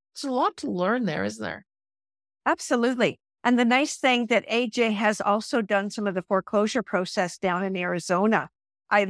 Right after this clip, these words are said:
Speaker 2: really like that he was able to do a comparative about the foreclosure process in the States versus the foreclosure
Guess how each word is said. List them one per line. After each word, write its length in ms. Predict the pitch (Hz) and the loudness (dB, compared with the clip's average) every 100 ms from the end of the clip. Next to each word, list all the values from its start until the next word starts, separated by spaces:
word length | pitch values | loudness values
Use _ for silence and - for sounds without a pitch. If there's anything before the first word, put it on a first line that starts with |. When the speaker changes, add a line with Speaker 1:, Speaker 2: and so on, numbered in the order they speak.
| 190 | 0
Speaker 2:
really 400 | 196 233 233 233 | 2 2 4 4
like 300 | 196 196 - | 4 2 2
that 120 | 185 | -4
he 120 | 170 | 0
was 180 | 190 180 | -2 0
able 220 | 190 185 | -2 -4
to 100 | 185 | -8
do 200 | 165 185 | -4 -2
a 60 | 170 | -2
comparative 680 | - 170 - 165 190 262 370 - _ _ - | -4 -10 -2 0 2 2 0 -4 _ _ -6
about 560 | 190 185 170 - - _ _ _ | 2 4 4 0 -12 _ _ _
the 80 | 196 | -4
foreclosure 600 | - 202 - 214 202 226 | -2 -4 -2 0 2 0
process 640 | - - 185 - 185 185 - | -2 -2 -4 -2 -2 -2 -4
in 180 | 196 | -4
the 100 | 202 | -2
States 520 | 185 - 196 214 - - | -2 -2 -4 -4 -6 -14
versus 640 | 175 185 190 - 180 170 | -4 -2 0 -2 -2 -2
the 140 | - 165 | -4 -6
foreclosure 580 | - 170 190 185 - | -4 -2 0 0 -2